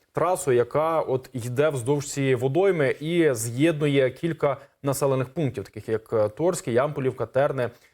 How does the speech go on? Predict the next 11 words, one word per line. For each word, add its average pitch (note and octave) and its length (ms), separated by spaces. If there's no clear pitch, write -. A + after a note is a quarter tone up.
і C3+ 60
далі C#3 280
на C3 100
північ, A#2 380
Невське D3+ 360
тощо. - 420
<clears throat> - 640
Тобто C#3+ 360
ми F3 180
розуміємо, D3+ 420
що C#3 260